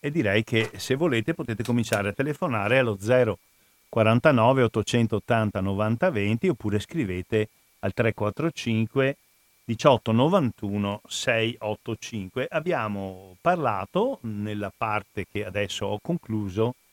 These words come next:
di reddito e pensione di cittadinanza.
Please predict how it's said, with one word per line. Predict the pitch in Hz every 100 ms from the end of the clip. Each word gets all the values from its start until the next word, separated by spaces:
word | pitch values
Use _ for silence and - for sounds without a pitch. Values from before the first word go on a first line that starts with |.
| _
di | - 123 170 175
reddito | 131 120 131 120 120 123 151 156 170 _
e | - 127 107 _
pensione | 170 175 127 - 107 101 101 101 92 _ _ _
di | 113 120 120 _ _ _
cittadinanza. | - 143 - - 117 110 104 92 90 85 - 101